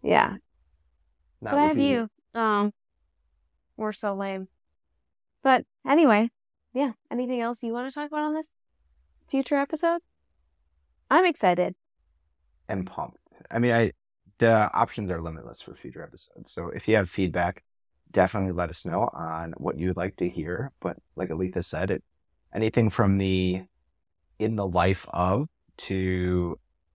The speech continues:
Speaker 2: setting goals, setting habits, mindset,
Speaker 1: Boundaries.
Speaker 2: bound-, setting boundaries, uh, or even more tactical stuff. You know, like Aletha said, branding or marketing or growing your email list or whatever it might be.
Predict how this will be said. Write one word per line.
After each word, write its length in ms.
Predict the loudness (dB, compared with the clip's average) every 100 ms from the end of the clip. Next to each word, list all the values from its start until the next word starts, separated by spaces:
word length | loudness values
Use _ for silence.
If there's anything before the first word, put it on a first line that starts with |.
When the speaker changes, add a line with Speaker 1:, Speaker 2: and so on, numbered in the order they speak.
| _
Speaker 2:
setting 1120 | -14 -6 0 0 0 -2 -4 -6 -6 -8 -8
goals, 480 | 2 4 4 0 -4
setting 300 | -6 -8 -8
habits, 800 | -8 -4 -4 -4 -8 -10 -18 -16 -10
mindset, 240 | -4 4
Speaker 1:
Boundaries. 840 | 6 6 4 4 4 4 2 -4 -20 _
Speaker 2:
bound-, 340 | -6 -4 -6 -10
setting 260 | -12 -8
boundaries, 840 | -4 -4 -4 -4 -2 -4 -6 -10 -16 _ _ _ _ _ -6
uh, 600 | -2 0 0 0 0 -2 -6 _ _ _
or 140 | -4 0
even 180 | 0 2
more 160 | 0
tactical 440 | 2 0 -2 -8 -10
stuff. 300 | -6 -8 -8 _ _ _
You 100 | -8
know, 180 | -6 -4
like 220 | -6 -6 -8
Aletha 360 | -4 -4 -4 -6
said, 260 | -6 -6
branding 500 | -4 -4 -2 -4 -4
or 120 | -6
marketing 680 | -4 -2 -2 -2 -4 -4 -4
or 200 | -2 -2 -4
growing 360 | 0 0 2
your 100 | -2
email 400 | -2 -2 -2 -2
list 340 | -2 -2 -4 -6
or 120 | -4
whatever 480 | -2 -2 0 0 -2
it 80 |
might 260 | -2 -6 -4
be. 300 | -2 -2 -4